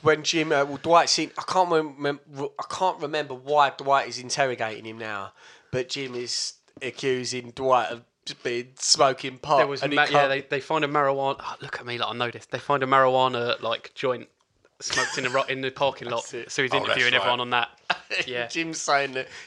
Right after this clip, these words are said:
Speaker 1: you've smoked it, and it's made you
Speaker 2: And he
Speaker 1: erase
Speaker 2: can't
Speaker 1: your
Speaker 2: remember,
Speaker 1: memory.
Speaker 2: <laughs> yeah.
Speaker 1: And in the end, Dwight is literally eating it up. He thinks he's done it.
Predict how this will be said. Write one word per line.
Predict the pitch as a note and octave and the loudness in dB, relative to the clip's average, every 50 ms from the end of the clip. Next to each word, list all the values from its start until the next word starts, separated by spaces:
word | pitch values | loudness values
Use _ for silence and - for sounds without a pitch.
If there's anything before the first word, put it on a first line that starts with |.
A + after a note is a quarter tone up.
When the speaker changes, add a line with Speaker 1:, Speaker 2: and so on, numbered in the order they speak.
| - | -8
Speaker 1:
you've | E3+ E3+ E3 D#3+ | -6 -2 0 0
smoked | - F3+ E3+ D#3+ D#3+ D#3+ D#3+ - - | 2 6 6 6 6 6 2 -4 -6
it, | B2 B2 - - _ - - - - - - - - - | -4 -4 -4 -8 _ -20 -20 -20 -20 -20 -20 -20 -12 -6
and | C3+ C#3 D3 | -4 -4 -4
it's | D3+ D3 - - | -6 -10 -8 -2
made | D#3+ D#3 D3+ D3 C3 | 0 0 0 0 -2
you | D3+ D3+ D3+ D3+ | -2 0 0 2
Speaker 2:
And | D3+ | 4
he | D#3 D#3 | 6 6
Speaker 1:
erase | D3+ D3+ | 6 6
Speaker 2:
can't | D#3+ D#3 | 4 6
Speaker 1:
your | D#3+ D3+ | 6 6
Speaker 2:
remember, | D3+ - - - D#3 D3+ | 6 6 4 4 2 0
Speaker 1:
memory. | D3 C#3 C#3+ - - | 0 2 2 2 2
Speaker 2:
<laughs> | - | 2
yeah. | G3+ F#3+ - - - F#3+ - - - - - - - - - - _ _ - - _ - - - B3+ C4 C4+ | 0 0 0 -2 -4 -6 -6 -6 -18 -18 -18 -18 -18 -20 -20 -20 _ _ -20 -20 _ -16 -12 -10 -8 -4 -2
Speaker 1:
And | F#3 F#3 G3+ | -2 0 0
in | G#3+ G3 | -2 0
the | F3 F#3+ | 2 2
end, | G3 F#3 F#3 - | 2 2 2 0
Dwight | G3+ G#3 A3 A3 G#3+ E3+ E3 | 4 6 8 8 8 8 6
is | F3+ F3 G3 | 0 -6 -8
literally | G#3 G#3+ A3 G#3+ G#3 G3 - - F3 E3+ E3+ - _ _ - F3+ F3+ | -8 -4 -2 0 0 -2 -2 -6 -10 -10 -10 -12 _ _ -6 -2 0
eating | F3 E3 E3 - E3 D#3 | 0 0 0 -2 -4 -4
it | E3 - F3+ | -2 0 4
up. | F#3+ F#3 D#3+ - | 4 4 4 2
He | E3 D#3+ | -2 -12
thinks | - - D#3+ D#3+ - - | -10 -10 -10 -10 -10 -12
he's | D3 D3+ - | -14 -12 -4
done | - E3 E3 D#3+ D3+ | -2 -2 0 0 -2
it. | B2+ - - | -8 -10 -14